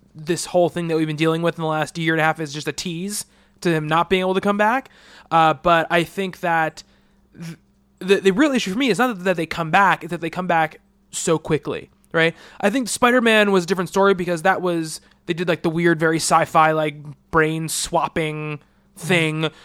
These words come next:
So it, it was a little bit more, it wasn't like, "Spider-Man is going to die," you know, it was just kinda like, it, he did die in that book, but, you know, it was more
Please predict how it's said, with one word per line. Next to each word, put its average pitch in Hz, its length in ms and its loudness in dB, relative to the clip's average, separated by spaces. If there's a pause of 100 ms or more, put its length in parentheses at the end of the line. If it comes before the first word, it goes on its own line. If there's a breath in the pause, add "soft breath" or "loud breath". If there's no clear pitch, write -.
So 208 300 8
it, 202 160 2
it 233 60 6
was 220 160 2
a 220 40 -4
little 226 180 0
bit 190 180 4
more, 185 420 4
it 180 80 4
wasn't 208 180 2
like, 165 140 -4 (100)
"Spider-Man - 520 0
is 190 80 -10
going 202 240 -2
to 294 80 -8
die," 240 500 4
you 170 160 2
know, 190 160 8
it 190 60 6
was 196 220 4
just 175 160 -8
kinda 190 140 0
like, 160 120 -2 (240 soft breath)
it, - 120 -2
he 160 220 -6
did 175 420 -2
die 175 420 8
in 185 200 4
that 175 180 2
book, 214 300 2
but, 175 120 0
you 202 100 0
know, 180 80 0
it - 20 0
was 165 160 -2
more 170 540 0